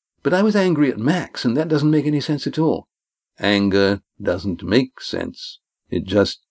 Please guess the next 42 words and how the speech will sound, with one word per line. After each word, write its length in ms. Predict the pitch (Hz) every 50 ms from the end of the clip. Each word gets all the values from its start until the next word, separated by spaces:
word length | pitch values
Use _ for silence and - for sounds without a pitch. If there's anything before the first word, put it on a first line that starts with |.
| _ _ _
is. 460 | 120 120 113 101 82 - - - - _ _ _ _ _ _ _ _ _ _ _ _ _ _ _
He'd 180 | - 131 131 - _ _ _ _
taken 280 | - 180 196 196 165
a 80 | 131 117
run 260 | 110 117 139 143 135 123
at 140 | - -
me 120 | 107 107 98
earlier 340 | 101 110 117 101 101 92 87
in 220 | 87 87 87 87
the 100 | 90 92
day, 280 | 92 104 110 104 90 85
and 120 | 95 101
I'd 180 | 101 98 90 -
sidestepped. 600 | - - 117 117 110 104 - - - - - - _ _ _ _ - - - _
He 100 | _ 156
was 120 | 160 139 -
no 160 | 135 165 190
threat 300 | 196 - 113 110 127 -
to 60 | -
me. 180 | 95 - - _ _ _ _ _ _ _ _ _ -
I 80 | 127
wanted 280 | 139 160 175 175 165 151
to 80 | 151
save 260 | 147 - - 160 156 151
him 120 | 156 151
from 140 | 139 151 156
his 120 | 156 147
own 160 | 156 156 160
stupidity. 680 | 147 - - 165 165 156 165 170 170 156 - - - - _ _ _ _ _ _ _ _ _ _ _ _ _
He's 220 | _ 147 139 113 113
little 260 | 127 156 160 156 120
more 180 | 107 101 104
than 120 | 104 98 92
a 60 | 92
boy, 460 | 98 95 117 131 175 147 - - 95
but 180 | - - - - _ _ _ _ 101
Damon 320 | 98 143 170 180 135 104
is 120 | 98 95
a 80 | 110 110
fighter. 480 | - - 160 170 180 - - 90 - - _ _ _ _ _
He's 240 | _ 165 185 160 -
killed. 420 | - - 139 131 123 95 87 -